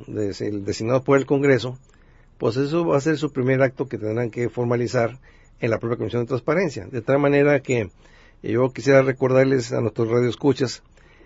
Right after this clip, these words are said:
que quien funge como presidente de esta comisión o de este organismo autónomo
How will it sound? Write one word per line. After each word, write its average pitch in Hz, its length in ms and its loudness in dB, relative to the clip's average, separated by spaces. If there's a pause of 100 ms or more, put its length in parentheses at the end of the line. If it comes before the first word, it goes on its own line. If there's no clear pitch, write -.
(180)
que 131 220 2
quien 127 220 2
funge 160 300 -2
como 165 220 4
presidente 139 640 2
de 123 160 0
esta 139 200 -4
comisión 135 520 0
o 101 120 0
de 110 40 0
este 104 140 -2
organismo 131 360 4
autónomo 131 540 4